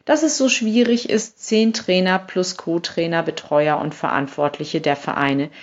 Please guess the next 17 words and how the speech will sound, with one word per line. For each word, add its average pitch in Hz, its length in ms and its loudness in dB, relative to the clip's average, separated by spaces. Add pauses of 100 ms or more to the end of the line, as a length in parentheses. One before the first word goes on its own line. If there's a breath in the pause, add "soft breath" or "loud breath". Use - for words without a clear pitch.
(160 loud breath)
an 240 160 2
einen 175 280 2
runden 208 400 6
Tisch 269 280 2
zu 151 160 -4
bringen, 139 420 0
um 190 180 0
den 208 200 6
Karren 175 380 0
Inklusionsliga 180 1080 0
nun 165 200 0
endlich 147 420 -2
mal 131 200 0
ins 170 240 -6
Rollen 123 300 2
zu 120 160 -8
bringen. 120 340 -8